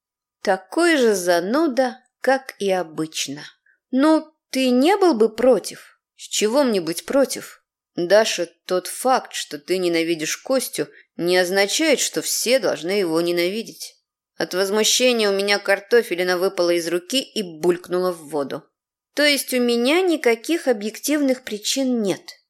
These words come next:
«Даша, успокойся. Давай сюда, я почищу». Он решил, что я настолько пьяна, что могу порезаться? Я не отдала нож, показывая, что раздражена его словами. «Даш», продолжил он примирительно,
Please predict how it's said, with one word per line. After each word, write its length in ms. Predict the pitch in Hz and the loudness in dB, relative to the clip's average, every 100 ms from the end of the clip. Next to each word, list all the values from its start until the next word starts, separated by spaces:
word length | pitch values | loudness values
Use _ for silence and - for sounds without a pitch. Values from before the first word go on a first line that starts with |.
| _ _ - | _ _ -2
«Даша, 340 | 180 180 170 | 0 2 -2
успокойся. 760 | 165 - 196 - 226 - - - _ _ - | -6 -4 -4 0 0 0 -8 -12 _ _ -2
Давай 260 | 175 208 180 | 4 4 2
сюда, 260 | 170 156 | -2 -2
я 200 | 160 165 | 0 0
почищу». 560 | 165 151 - 127 - - _ _ _ _ _ | -2 -6 -10 -8 -10 -12 _ _ _ _ _
Он 160 | - 254 | 0 2
решил, 420 | 254 254 254 269 | 2 2 4 2
что 200 | 254 233 | 2 4
я 120 | 233 | 4
настолько 540 | 233 233 - 254 247 208 | 4 0 2 2 2 -6
пьяна, 460 | 208 208 233 254 | -6 -4 0 0
что 200 | 226 - | 0 -4
могу 300 | 175 190 202 | -2 -2 -2
порезаться? 720 | 226 170 170 277 381 - 175 170 _ _ _ | -2 0 2 2 0 -6 -12 -12 _ _ _
Я 160 | - 196 | -2 0
не 100 | 202 | 2
отдала 380 | 208 233 240 196 | 2 4 4 4
нож, 320 | 214 262 - | 2 0 -2
показывая, 600 | 156 160 196 190 190 180 | -8 -2 0 2 2 0
что 280 | 170 - 175 | 0 -2 -2
раздражена 720 | 170 160 175 170 175 202 226 | -2 -2 -2 0 0 0 0
его 200 | 165 170 | 0 -4
словами. 680 | - 160 175 160 147 156 - _ _ _ | -4 -4 -2 -4 -6 -12 -20 _ _ _
«Даш», 800 | 165 160 190 185 143 - - _ _ _ | -8 2 2 2 -2 -10 -12 _ _ _
продолжил 840 | - 202 208 202 294 294 247 277 - | 0 2 4 4 4 4 0 -4 0
он 280 | 220 233 233 | -2 -2 -2
примирительно, 960 | 233 233 247 214 160 143 123 135 147 | -2 0 0 0 -6 -8 -12 -14 -18